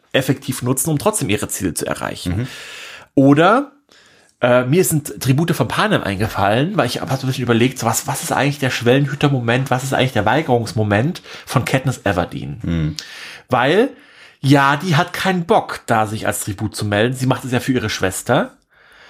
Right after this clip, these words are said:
Speaker 1: Äh, trotzdem tut sie es, um ihre Schwester zu retten.
Speaker 2: Mhm.
Speaker 1: Äh, also weigert sie sich ja nicht so direkt.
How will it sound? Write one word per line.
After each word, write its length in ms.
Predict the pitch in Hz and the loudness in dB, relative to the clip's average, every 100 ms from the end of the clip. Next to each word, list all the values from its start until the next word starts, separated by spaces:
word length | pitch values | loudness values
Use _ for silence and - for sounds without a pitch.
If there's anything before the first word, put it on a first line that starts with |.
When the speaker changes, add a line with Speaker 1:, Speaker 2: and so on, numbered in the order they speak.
| - - - | -20 -8 0
Speaker 1:
Äh, 260 | 123 123 - - | 4 4 2 -2
trotzdem 600 | 127 143 - 165 165 156 _ | 0 0 2 2 2 -4 _
tut 260 | - 131 131 | 2 2 4
sie 160 | 151 | 2
es, 140 | 175 123 | 2 2
um 160 | 123 | 0
ihre 160 | 131 147 | 0 0
Schwester 320 | 139 123 117 | 0 0 -4
zu 140 | - | -6
retten. 420 | - 80 - - - _ | -8 -8 -10 -20 -20 _
Speaker 2:
Mhm. 240 | 87 107 131 - _ | -4 -4 -8 -18 _
Speaker 1:
Äh, 420 | 117 120 120 120 - _ _ _ _ | 2 4 2 0 -4 _ _ _ _
also 500 | 113 117 143 165 - _ - | -2 2 4 2 -2 _ -6
weigert 420 | 120 143 156 - | -2 0 0 0
sie 80 | 131 | -2
sich 180 | 127 | 0
ja 80 | 131 | 0
nicht 160 | 131 - _ | 0 -4 _
so 160 | - 123 | -2 0
direkt. 960 | 120 _ - 113 - 113 - - - | 0 _ -4 -2 0 -2 -2 -16 -20